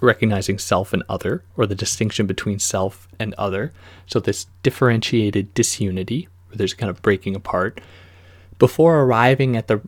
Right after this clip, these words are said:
um, kind of collective recognition of selves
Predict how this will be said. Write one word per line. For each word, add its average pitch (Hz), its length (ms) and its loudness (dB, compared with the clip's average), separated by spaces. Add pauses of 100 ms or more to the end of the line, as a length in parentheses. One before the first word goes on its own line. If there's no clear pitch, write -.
(140)
um, 110 320 0 (360)
kind 123 140 0
of - 120 -4
collective 131 500 2
recognition 113 580 2
of 101 100 -4
selves - 760 -2